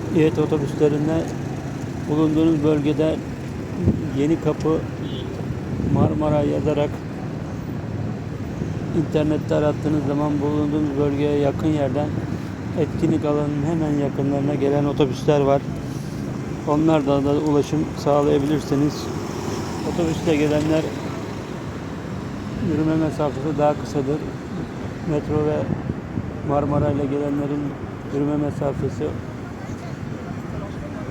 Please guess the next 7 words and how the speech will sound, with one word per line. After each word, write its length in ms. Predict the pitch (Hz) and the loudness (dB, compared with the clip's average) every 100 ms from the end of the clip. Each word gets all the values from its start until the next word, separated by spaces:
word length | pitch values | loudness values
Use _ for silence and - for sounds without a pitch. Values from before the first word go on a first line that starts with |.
| - - 180 - - | -8 -6 -6 -6 -2
tempolu 400 | 156 151 135 147 | 0 0 0 0
bir 160 | 143 143 | 0 0
yürüyüşle 500 | 143 143 139 - 147 147 | 0 0 -2 -2 -2 0
on 80 | 143 | 0
beş 120 | 147 135 | 0 0
dakika 520 | 139 123 - 143 - | -2 -4 -2 -2 0
sürmektedir. 580 | 131 135 123 139 127 | 0 0 0 0 0